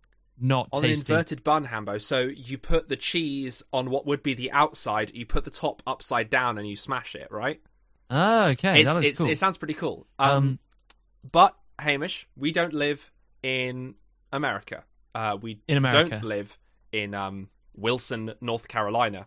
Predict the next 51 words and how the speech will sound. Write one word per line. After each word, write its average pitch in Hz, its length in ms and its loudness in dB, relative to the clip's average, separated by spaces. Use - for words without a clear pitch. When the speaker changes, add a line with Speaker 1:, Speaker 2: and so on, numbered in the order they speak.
Speaker 2:
particularly 101 460 -10
where 98 180 -4
this 98 180 -10
first 101 240 -6
launched, 107 400 -10
um, 92 340 -4
in, 98 320 -8
uh, 90 460 -6
November 98 640 -6
of 101 120 -8
twenty 98 240 -12
twenty. 104 440 -10
They - 80 -8
actually - 200 -8
started - 320 -6
in 101 40 -14
November. 98 380 -10
Speaker 1:
But 165 120 0
we 185 100 0
could 208 380 0
live 151 300 -2
near 131 220 0
a 123 40 2
Mister 123 320 -4
Beast 151 320 -4
burger 120 560 0
at 123 180 -2
some 156 280 -2
point 131 180 -2
in 120 60 -6
the 113 80 -6
future, - 360 -10
from 120 200 -16
what 123 120 0
I 123 120 2
understand 113 460 -2
Speaker 2:
We 107 40 -4
could. 208 240 -4
Speaker 1:
from 113 140 -10
how 120 160 -2
it 98 100 -8
works. - 680 -6
Speaker 2:
We 143 140 -2
could. - 540 -4
Um, 127 420 0
Speaker 1:
And 165 160 2
we, 190 80 -4
we 175 160 4
could 226 360 -2
currently 196 500 -2
live 165 420 0